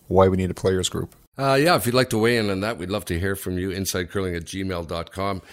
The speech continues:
Speaker 2: That brings us to our next segment and some comments from a, a couple of, uh, emailers. The Inside Curling mailbag is brought to you by Boost. Up your nutrition game with Boost. Convenient meal replacement drinks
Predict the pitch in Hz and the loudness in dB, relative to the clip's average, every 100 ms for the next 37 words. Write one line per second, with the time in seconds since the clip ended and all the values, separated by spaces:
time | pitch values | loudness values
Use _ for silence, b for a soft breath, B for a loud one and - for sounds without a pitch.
0 | B B 135 127 240 240 202 208 180 170 | B B 2 6 4 4 4 6 6 6
1 | 165 170 170 170 143 - 135 117 - 123 | 6 4 4 4 2 0 0 0 0 0
2 | - 151 156 117 - 104 113 107 98 - | 4 4 4 0 -2 -2 0 0 -4 -6
3 | 101 - 117 113 101 85 95 92 87 - | -8 -6 -4 -2 -4 -4 -4 -4 -6 -12
4 | - 120 120 95 95 107 b b b b | -4 0 2 0 -2 -6 b b b b
5 | b 107 143 147 147 113 143 135 127 127 | b -2 0 2 2 2 2 4 4 4
6 | 123 123 110 87 117 113 117 101 95 87 | 4 4 2 4 2 2 -2 -2 -2 0
7 | 147 160 - 160 - 208 175 160 143 - | 0 -2 2 2 4 4 4 2 2 4
8 | 208 - 202 160 175 185 185 - - 123 | 4 6 4 4 6 6 2 -4 -4 -4
9 | 104 143 113 - - - 120 185 208 220 | 0 0 0 -4 -10 -6 2 4 6 6
10 | 220 b b b - 147 170 160 131 165 | 2 b b b 4 6 8 6 4 2
11 | 143 135 107 131 160 - | 2 -2 0 0 0 -4